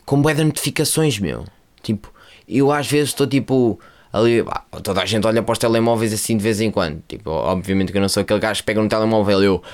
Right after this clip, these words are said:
babum, logo ali com o olho. Mas às vezes até posso estar a ver uma cena com um amigo meu no telemóvel e olho para a cena das mensagens ou para o Instagram e aparece lá trezentos. E eu, mano,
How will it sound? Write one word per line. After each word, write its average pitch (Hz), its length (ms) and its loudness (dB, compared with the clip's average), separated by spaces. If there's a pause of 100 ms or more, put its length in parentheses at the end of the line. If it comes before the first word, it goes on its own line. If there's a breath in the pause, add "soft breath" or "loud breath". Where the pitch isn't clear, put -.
(120)
babum, 113 500 2 (100)
logo 95 240 0
ali 104 200 4
com - 160 -2
o 120 60 6
olho. 127 300 4 (220 loud breath)
Mas 104 220 0
às 107 120 -2
vezes 107 220 0
até 113 180 0
posso 110 180 -4
estar 110 100 -2
a 107 40 0
ver 107 120 0
uma 107 100 2
cena 110 220 0
com - 100 -2
um 110 40 2
amigo 107 180 2
meu 110 160 2
no 107 60 0
telemóvel 110 640 0 (140)
e 92 100 -4
olho 90 140 0
para 98 120 -2
a - 20 -4
cena 104 260 2
das 95 140 2
mensagens 95 580 0
ou 95 140 -2
para 101 120 0
o 101 60 2
Instagram 101 580 2 (280 loud breath)
e 95 40 0
aparece 101 440 0
lá 90 200 -2 (360 loud breath)
trezentos. 120 840 2
E 80 120 -2
eu, 78 240 2
mano, 110 540 0